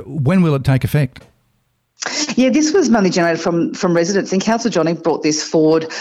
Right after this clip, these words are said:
Speaker 2: um, in Springfield Central, just near the community centre and Y M C A there. Um, there's currently no, um, restrictions there. Anyone can park there. It's quite, it's cl-, next to the school, so it's being used for all-day parking there, which means,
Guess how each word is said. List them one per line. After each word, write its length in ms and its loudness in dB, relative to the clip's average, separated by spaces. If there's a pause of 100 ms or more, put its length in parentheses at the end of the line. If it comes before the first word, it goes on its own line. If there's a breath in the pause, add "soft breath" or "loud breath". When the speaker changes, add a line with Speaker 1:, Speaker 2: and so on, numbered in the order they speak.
(140 loud breath)
Speaker 2:
um, 180 0
in 100 2
Springfield 400 0
Central, 380 -2
just 240 -2
near 100 2
the 60 -6
community 480 0
centre 340 0
and 220 2
Y 120 2
M 100 0
C 200 0
A 160 2
there. 280 0 (340 loud breath)
Um, 400 -2 (120)
there's 260 0
currently 360 -2
no, 720 0
um, 560 -4 (120)
restrictions 480 -2
there. 240 0
Anyone 260 2
can 120 -4
park 320 -6
there. 140 0
It's 100 -6
quite, 280 -2 (380)
it's 160 -8
cl-, 280 -4
next 220 -4
to 100 -4
the 80 -4
school, 400 2
so 320 2 (260 loud breath)
it's 140 -4
being 220 2
used 200 0
for 80 -2
all-day 300 2
parking 460 -4
there, 100 -2
which 180 -6
means, 500 -2